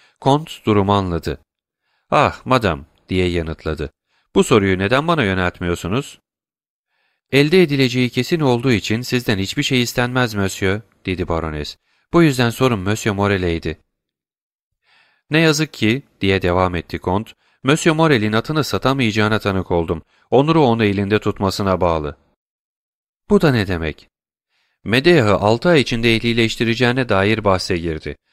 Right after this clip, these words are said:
Anlayacağınız gibi barones, bahisten belirlenen süreden önce vazgeçerse parasını kaybedecek. Ama dahası korktuğu söylenecek ve bir süvari subayı, bana göre bu dünyadaki en kutsal şeylerden biri olan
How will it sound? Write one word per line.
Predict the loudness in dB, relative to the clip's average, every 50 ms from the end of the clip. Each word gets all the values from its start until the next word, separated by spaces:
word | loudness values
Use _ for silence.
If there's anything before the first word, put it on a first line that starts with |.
| _ _ _ -2
Anlayacağınız | -2 0 0 0 0 2 2 0 0 0 -2 -2
gibi | -2 -2 -2 0 2
barones, | 2 2 2 2 0 -2 -4 -6 -8 -12 -20 _ _ 0
bahisten | 0 0 0 -2 -2 -2 -2 -2 0 0 0
belirlenen | 0 2 2 2 2 2 0 0 -2 -2
süreden | 0 0 0 2 2 2 0
önce | 0 0 0 0 2
vazgeçerse | 2 2 2 2 0 -4 -2 0 0 -2 0 0 -2 -4 -2
parasını | 0 0 0 0 0 -2 -2 -4 -2
kaybedecek. | -2 -2 -2 0 -2 -4 -4 -6 -8 -8 -10 -10 -12 _ _ _ _ _ _ _ _ _
Ama | -2 -2 0 0 2 2
dahası | 2 2 2 2 0 2 0 0 -2 0
korktuğu | 0 2 2 2 2 0 -2 -2 -2
söylenecek | 0 0 0 0 0 -2 -2 -2 -2 -2 -2 -2 0
ve | -2 -2 0
bir | 0 -2 -2
süvari | -2 -4 -4 -2 2 2 2 2 2 0 -2
subayı, | -4 -4 -2 0 0 0 0 0 0 0 -2 _ _ _ _ _ _ _ _
bana | 0 2 2 2 2
göre | 2 2 2 2 2 0
bu | 0 -2 -2
dünyadaki | -2 -4 -2 0 0 0 2 0 0 0 0 0
en | 0 -2 -2 -4
kutsal | -4 -6 -6 -4 -2 0 0 0 0
şeylerden | 0 -2 -2 0 0 0 0 0 0 0 -2 -2 -2
biri | -2 0 2 2
olan | 2 2 2 0 0 -2 -4 -6